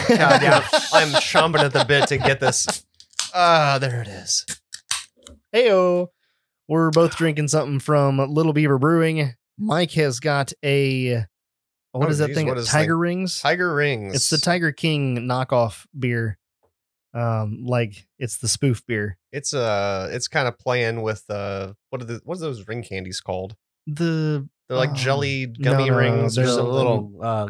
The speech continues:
Speaker 3: gummy. It's almost like a gummy worm, but in,
Speaker 1: But
Speaker 3: like,
Speaker 1: also
Speaker 3: a ring.
Speaker 1: sour.
Speaker 3: Yeah, it's just a sour ring.
Speaker 1: They're called something.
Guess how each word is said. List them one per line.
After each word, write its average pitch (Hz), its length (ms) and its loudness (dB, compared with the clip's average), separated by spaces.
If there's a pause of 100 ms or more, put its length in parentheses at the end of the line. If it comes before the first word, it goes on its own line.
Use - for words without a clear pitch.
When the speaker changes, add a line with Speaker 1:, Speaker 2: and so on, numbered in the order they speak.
Speaker 3:
gummy. 117 340 -6
It's 104 280 -10
almost 175 240 0
like 147 140 -4
a 117 60 -8
gummy 123 420 -4 (320)
worm, 120 440 -6
but 104 160 -6
in, 120 60 -4
Speaker 1:
But 120 60 0
Speaker 3:
like, 110 60 2
Speaker 1:
also 143 220 0
Speaker 3:
a 127 40 2
ring. 113 140 -2
Speaker 1:
sour. 143 840 -6
Speaker 3:
Yeah, 104 120 -8
it's 107 120 -12
just 147 160 -8
a 117 80 -6
sour 107 380 -6
ring. 107 420 -10
Speaker 1:
They're 139 80 -8
called 185 300 -8
something. 80 460 -12